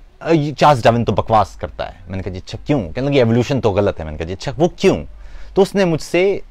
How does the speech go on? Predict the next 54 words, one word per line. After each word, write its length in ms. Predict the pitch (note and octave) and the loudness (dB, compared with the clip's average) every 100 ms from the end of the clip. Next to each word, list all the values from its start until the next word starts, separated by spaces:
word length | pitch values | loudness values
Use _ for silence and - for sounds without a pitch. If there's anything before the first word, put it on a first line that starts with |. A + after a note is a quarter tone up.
| - | -10
वो 160 | C3+ - | -4 2
आठ 300 | D3+ F#3 B2+ | 2 2 2
नौ 260 | A#2 E3+ | 4 4
क्वेश्चंस 580 | - D#3 D#3+ - C3 F2 | 4 4 2 2 -2 -2
एक 180 | G#2 - | -6 -6
साथ 460 | - F#2+ - - - - | 0 0 0 -8 -12 -8
पूछे 260 | G2+ - - - - - | -8 -8 -14 -16 -20 -8
कि 280 | C#3 C#3 - - - - | 0 2 2 -4 -14 -6
"अगर 200 | B2 B2 | 0 4
ये 120 | B2 D#3 | 8 8
होता 220 | B2 A2+ | 8 6
तो 180 | A2 A2+ | 6 4
ऐसे 180 | - | 4
कैसे 200 | B2+ A#2+ G#2+ | 0 0 0
हो 40 | |
सकता 260 | G2 - G2+ | -2 -2 2
था, 120 | A2 | 4
और 100 | G#2 | 4
ये 140 | B2+ | 8
ऐसे 220 | D3+ D#3 | 6 6
कैसे 220 | C3 A#2 G#2 | 0 -2 -2
हो 60 | |
सकता 240 | F2 - G2 | -4 -4 -2
था, 120 | G2+ | 2
और 140 | G2+ | 2
ये 200 | C3 E3+ | 4 4
क्यों 300 | B2 B2 G#2+ | 4 0 0
है, 140 | G2+ G#2+ | 0 0
और 60 | |
फिर 140 | G2+ A#2+ | -2 -2
इसने 200 | C3 C3+ | 0 2
ये 100 | D3+ | 2
क्यों 160 | C3+ | 0
कहा 160 | G2+ F2 | -2 -2
है?" 140 | - - - - - - - - | -4 -12 -20 -20 -20 -20 -12 -2
तो 60 | |
मैं 60 | F3 | -2
उसकी 160 | - | 2
बात 120 | A2 G2+ | 2 2
सुनता 260 | C#3 E3+ | 2 4
रहा 100 | D3 | 4
और 100 | C3 | 4
मैं 100 | B2 | 2
मुस्कुराता 440 | A#2 - C3+ C3 D3+ | 0 2 4 6 4
रहा। 160 | A#2+ - - - - | 2 -2 -18 -18 -10
तो 60 | F3 | -2
मैंने 160 | G3 G3+ | 0 4
कहा 100 | G#3 | 2
"अच्छा 220 | - G3 | 4 4
ये 100 | F#3 | 4
तो 100 | F3 | 2
ठीक 240 | - D3+ | 2 2
हो 80 | C#3 | 4
गया, 200 | A#2+ A2 | 4 2